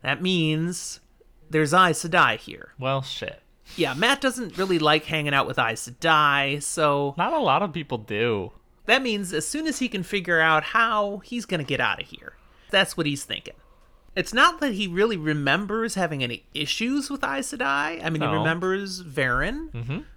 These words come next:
Speaker 1: Uh, he remembers Moiraine. He's, he's hung out with these two Aes Sedai in some way. He doesn't remember everything, but, but again, he doesn't really remember that he's had any huge,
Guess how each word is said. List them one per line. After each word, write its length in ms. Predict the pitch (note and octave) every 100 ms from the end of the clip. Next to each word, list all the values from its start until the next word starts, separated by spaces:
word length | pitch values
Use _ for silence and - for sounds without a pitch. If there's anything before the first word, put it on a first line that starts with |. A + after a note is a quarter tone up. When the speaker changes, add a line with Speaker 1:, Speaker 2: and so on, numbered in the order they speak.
| -
Speaker 1:
Uh, 340 | - C3+ C3 C3
he 140 | C3+
remembers 720 | C#3+ C#3+ D#3 D3+ D3+ D3 C#3+ - D3+
Moiraine. 880 | C#3+ C3+ B2+ C3 C#3+ D#3+ F#3+ C4 D4+ - - - - -
He's, 240 | - D3 -
he's 240 | D#3 C#3
hung 180 | D#3+ E3
out 160 | F#3+ F#3
with 140 | E3+
these 260 | D#3+ F#3 -
two 200 | A#3 G3+
Aes 260 | G3 G#3
Sedai 480 | A3 G#3+ G#3 G#3+ A3+
in 140 | G#3 F#3+
some 320 | - C#3+ F3
way. 340 | G#3+ A3+ A3+
He 80 | A3+
doesn't 220 | E3 E3+
remember 320 | F3 F#3 F3
everything, 540 | F3 F#3+ G3+ G#3 G3+ G3+
but, 120 | G3 - _ _ _ _ _
but 120 | A3
again, 200 | F#3+ G#3
he 100 | E3
doesn't 340 | F3+ G#3+ A3 A#3+
really 300 | D#3+ F3+ G3+
remember 640 | D#3 C#3+ C3+ D3+ E3+ E3+
that 100 | D#3+
he's 220 | C#3 B2+ -
had 220 | D3+ D3+
any 220 | C3+ A#2+
huge, 600 | - E3+ D#3+ C3 - -